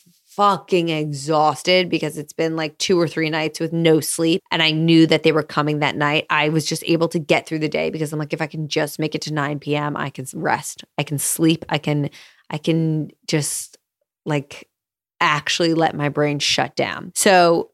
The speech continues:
that was our experience. We did it for the first seven weeks, and it was incredible. It was a lot of money,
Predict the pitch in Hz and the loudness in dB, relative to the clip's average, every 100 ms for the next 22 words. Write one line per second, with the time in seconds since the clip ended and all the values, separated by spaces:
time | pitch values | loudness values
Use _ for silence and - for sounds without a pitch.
0 | - 185 208 208 156 156 - 160 160 165 | 0 2 2 2 2 2 -2 -2 0 0
1 | 165 160 - - - 170 170 170 160 - | -2 -6 -10 -12 -8 -4 2 2 2 -2
2 | - 180 165 165 165 165 - _ - 170 | -2 0 2 2 2 0 -2 _ -6 -6
3 | - - 170 160 - - - - _ _ | -4 -2 2 2 -2 -10 -10 -14 _ _
4 | _ _ _ _ - - - - 151 147 | _ _ _ _ -18 -12 -10 0 0 2
5 | 170 214 247 180 160 226 _ - - - | 0 0 0 2 2 0 _ -8 -8 -8
6 | _ _ _ - 185 175 170 170 170 165 | _ _ _ -2 2 4 4 2 -2 -4
7 | 165 - _ _ _ 180 151 175 269 285 | -6 -12 _ _ _ -2 0 0 -2 -2
8 | 185 156 147 156 214 285 _ _ _ _ | 2 2 2 0 0 -2 _ _ _ _
9 | _ - 160 160 160 151 214 220 160 156 | _ -10 -2 0 2 2 0 0 2 2
10 | 208 269 | 2 -2